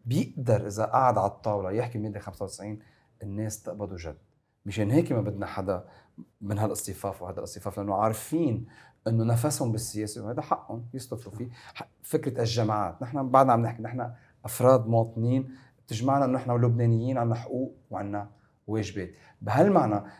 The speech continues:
إذا تم استكمال مادة خمسة وتسعين، بيطمن، نطمن نحن كأفراد، في مجلس الشيوخ حاكي عنه الطايف، تطمن فيه الجماعات،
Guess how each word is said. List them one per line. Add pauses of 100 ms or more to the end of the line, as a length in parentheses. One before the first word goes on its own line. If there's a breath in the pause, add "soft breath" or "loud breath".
(140)
إذا
تم
استكمال
مادة
خمسة
وتسعين،
بيطمن،
نطمن
نحن
كأفراد، (240 soft breath)
في
مجلس
الشيوخ (180)
حاكي
عنه
الطايف، (480 loud breath)
تطمن
فيه
الجماعات،